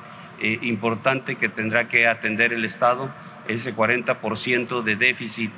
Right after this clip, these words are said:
en efectivos, eh, tendremos que reducirlo para poder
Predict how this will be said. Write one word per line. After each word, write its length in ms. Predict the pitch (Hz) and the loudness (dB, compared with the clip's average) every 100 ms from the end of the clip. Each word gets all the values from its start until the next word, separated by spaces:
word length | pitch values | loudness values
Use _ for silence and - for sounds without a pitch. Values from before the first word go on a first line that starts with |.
| - | -4
en 160 | 107 | -2
efectivos, 720 | 107 104 98 123 127 127 123 - - - - | -2 -4 -6 -6 -4 -4 -8 -12 -18 -12 0
eh, 580 | 113 113 110 110 98 98 - - - | 2 4 4 2 0 -2 -8 -14 -6
tendremos 420 | 110 110 120 120 | -2 0 -2 -4
que 140 | - 123 | -2 0
reducirlo 580 | 127 113 - 131 127 | 0 -2 0 0 0
para 320 | 123 120 113 95 | 2 4 4 2
poder 360 | 104 113 117 | 0 2 0